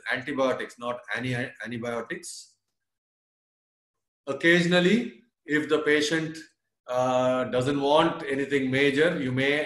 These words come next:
end up having to do resection arthroplasty or a girdle stone type of procedure. Sometimes you have to do that even to control the infection.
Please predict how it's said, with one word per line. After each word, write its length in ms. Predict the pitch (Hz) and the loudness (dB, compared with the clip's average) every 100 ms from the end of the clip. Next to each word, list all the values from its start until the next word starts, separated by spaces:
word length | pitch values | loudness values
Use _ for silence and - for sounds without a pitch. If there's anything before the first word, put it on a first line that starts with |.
| 127 | -2
end 120 | 131 | 0
up 180 | 147 147 | 0 0
having 300 | 131 135 139 | 0 0 0
to 120 | 139 127 | -2 -2
do 220 | 139 139 | 0 0
resection 460 | 127 143 139 156 | -2 -4 -4 -2
arthroplasty 840 | 143 135 139 139 135 135 147 175 147 | -2 -2 -4 -2 -2 -4 -6 -6 -4
or 220 | 117 120 | -2 -2
a 60 | 113 | 0
girdle 220 | 123 131 135 | 0 -2 -4
stone 300 | - 139 135 | -4 -4 -2
type 180 | 135 135 | -4 -4
of 120 | 131 | -6
procedure. 560 | 135 135 139 151 180 - - - - | -8 -8 -6 -4 -4 -8 -20 -20 -10
Sometimes 560 | 143 147 170 175 175 | -4 -2 0 0 2
you 60 | 175 | 0
have 100 | 170 | 0
to 100 | 160 | 0
do 160 | 165 | 0
that 300 | 170 170 170 | 4 2 2
even 340 | 151 170 190 185 | 0 0 0 0
to 340 | 202 262 - - | 0 0 -2 -4
control 400 | 143 143 202 240 | -4 2 4 6
the 160 | 202 151 | 4 2
infection. 420 | 123 120 - - | 0 -4 -6 -16